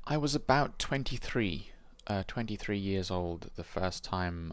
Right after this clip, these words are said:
I flew on an aeroplane. And the reason is because my parents were never that bothered about the idea of going abroad, uh, when we went away for family holidays.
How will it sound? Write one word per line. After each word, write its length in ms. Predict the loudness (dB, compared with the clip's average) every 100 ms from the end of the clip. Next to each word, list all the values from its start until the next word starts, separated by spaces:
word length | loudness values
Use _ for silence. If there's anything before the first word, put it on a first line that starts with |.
| -4
I 160 | -4 -4
flew 420 | -2 0 0 0
on 100 | -4
an 120 | 0 2
aeroplane. 580 | 2 0 -2 -2 -4 -10 -14 -14 -14 -12 -10 -10 -2
And 800 | 2 4 4 2 2 0 -2 -6 -12 -16 -18 -14 -10
the 140 | -4 -2
reason 640 | 2 4 4 4 2 -2 -4 -8 4
is 880 | 6 6 4 0 -2 -2 -2 -6 -10 -18 -2
because 680 | -2 0 0 0 0 -2 -4
my 420 | -4 -2 0 0 -4 -14 -10
parents 840 | -6 0 0 0 -2 -6 -8 -8 -4
were 100 | -2
never 480 | 0 0 0 -2 -4 -10 0
that 180 | 2 2 0
bothered 500 | 4 6 6 2 0 -14 -20 -10
about 320 | -2 2 2
the 80 | 2 0
idea 560 | 2 2 4 2 0 -2
of 200 | -6 -4 -2
going 280 | 0 2
abroad, 600 | -2 2 4 6 4 -6 -16 -18 -20 -20 -20 -16 -16 -4 4
uh, 300 | 6 6 4
when 240 | 2 2
we 100 | 4
went 300 | 4 2 0
away 260 | 0 2 2
for 140 | -2
family 380 | -2 -2 0 0
holidays. 680 | 4 4 4 0 -2 -8